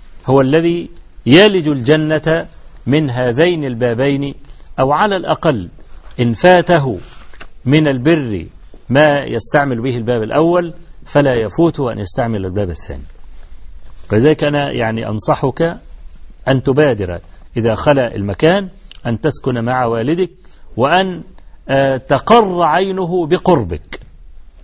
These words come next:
وأسأل الله أن يعيننا وإياك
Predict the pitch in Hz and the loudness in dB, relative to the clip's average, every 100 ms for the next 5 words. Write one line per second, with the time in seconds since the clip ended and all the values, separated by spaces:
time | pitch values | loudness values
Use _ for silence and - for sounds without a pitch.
0 | - - - - - 131 143 127 117 120 | -18 -18 -18 -20 -10 -4 -2 -2 -2 0
1 | 143 139 117 117 113 131 127 117 107 104 | 0 0 -4 -4 -2 -2 -2 -4 -4 0
2 | 117 120 123 | 0 0 -2